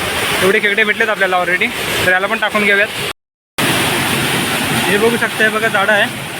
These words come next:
याला पण पकडून घेऊया आपण. बघू शकता हे बघा एक नंबर साईज आहे, जाडं आहे.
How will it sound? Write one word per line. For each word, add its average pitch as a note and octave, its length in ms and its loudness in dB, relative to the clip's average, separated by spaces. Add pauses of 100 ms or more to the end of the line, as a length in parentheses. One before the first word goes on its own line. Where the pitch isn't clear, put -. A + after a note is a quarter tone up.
(300)
याला F#3+ 140 0
पण B3 120 -4
पकडून B3 360 -2
घेऊया A#3+ 160 4
आपण. A#3 240 -2 (2000)
बघू G3+ 160 4
शकता G#3 240 2
हे G3 60 2
बघा G3 180 2 (1700)
एक - 100 0
नंबर G#3+ 300 2
साईज G3 260 0
आहे, - 480 -2
जाडं F3+ 200 2
आहे. G3 120 2